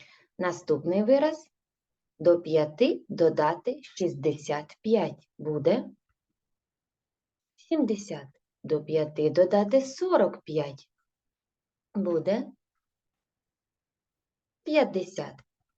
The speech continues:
І п'ять плюс двадцять п'ять буде тридцять. Знову ж спільне дія додавання в трьох виразах, спільна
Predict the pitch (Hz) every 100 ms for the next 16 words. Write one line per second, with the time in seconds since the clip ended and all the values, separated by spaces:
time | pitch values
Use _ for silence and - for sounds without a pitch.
0 | _ - 190 - 160 151 - - _ 190
1 | 170 131 - - 139 143 131 - - 139
2 | 139 156 151 233 - - - 143 143 190
3 | 202 - _ _ _ _ _ _ _ _
4 | _ _ _ - 185 - - - _ _
5 | - - _ _ - 233 233 147 156 -
6 | - - 254 196 156 147 139 - _ _
7 | _ _ _ _ _ - 160 190 160 151
8 | 170 175 170 139 135 135 139 160 - 214
9 | 214 220 240 240 240 240 247 - _ _
10 | _ - - - 247 196 160 151 151